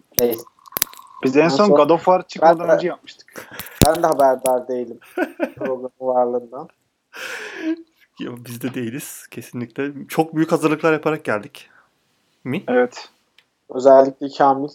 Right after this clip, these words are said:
Speaker 1: çok hazırlandı. Öyle böyle değil.
Speaker 3: Tamam.
Speaker 2: Bu, bu arada üçüncü provamızdan sonra yaptığımız program değil mi?
Speaker 3: Evet, herkes yaz-,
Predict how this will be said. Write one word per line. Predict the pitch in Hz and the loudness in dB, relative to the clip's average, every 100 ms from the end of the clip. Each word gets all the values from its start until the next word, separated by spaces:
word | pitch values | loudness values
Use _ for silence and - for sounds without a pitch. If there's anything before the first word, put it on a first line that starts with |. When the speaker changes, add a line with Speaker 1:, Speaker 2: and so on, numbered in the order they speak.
| _ | _
Speaker 1:
çok | 139 | -10
hazırlandı. | - 127 123 - 117 117 117 - 113 113 123 | -8 -10 -12 -16 -20 -14 -14 -12 -16 -10 -4
Öyle | 127 143 | 2 6
böyle | 131 117 110 | 8 6 4
değil. | 110 - _ _ _ - _ _ - - - - - 330 311 - _ - - _ _ _ _ _ | -6 -14 _ _ _ -20 _ _ -20 -16 -14 -12 -12 -10 -10 -14 _ -20 -20 _ _ _ _ _
Speaker 3:
Tamam. | 117 120 110 113 | -10 -10 -12 0
Speaker 2:
Bu, | 135 127 | 2 6
bu | 143 | 8
arada | 143 165 | 8 6
üçüncü | 160 - 151 160 | 6 0 2 2
provamızdan | 165 151 147 147 139 156 | 4 6 6 2 -2 -4
sonra | - 147 143 | -2 -2 -2
yaptığımız | 135 - 151 147 135 - - - | -4 -2 -2 0 -4 -10 -16 -4
program | 127 107 107 | -4 -2 -2
değil | 113 165 | 0 0
mi? | 151 - _ _ _ | -2 -8 _ _ _
Speaker 3:
Evet, | 131 117 110 | -6 -6 -6
herkes | 120 117 135 120 | -8 -6 -4 -2
yaz-, | 120 120 | -2 -4